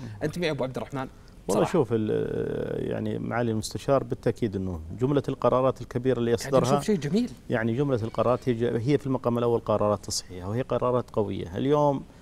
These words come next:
Speaker 2: حقيقة لو لم يكن إلا أنه يختفي صوت التعصب، أنا أعتقد
Speaker 1: يا
Speaker 2: أنه،
Speaker 1: سلام.
Speaker 2: أنه يعني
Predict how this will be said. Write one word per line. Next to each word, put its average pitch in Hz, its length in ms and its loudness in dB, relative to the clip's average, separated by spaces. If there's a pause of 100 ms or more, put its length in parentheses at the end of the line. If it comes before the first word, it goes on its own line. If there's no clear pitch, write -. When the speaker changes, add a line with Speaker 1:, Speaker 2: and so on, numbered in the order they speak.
(220)
Speaker 2:
حقيقة 139 400 4
لو 135 120 10
لم 131 160 6
يكن 123 280 2
إلا 113 160 4
أنه 113 160 2
يختفي - 380 -4
صوت 110 300 -2
التعصب، 104 500 -4 (200)
أنا 123 140 0
أعتقد 110 380 -2
Speaker 1:
يا 113 60 4
Speaker 2:
أنه، 110 60 0 (120)
Speaker 1:
سلام. - 140 -2
Speaker 2:
أنه 120 200 2
يعني 117 340 0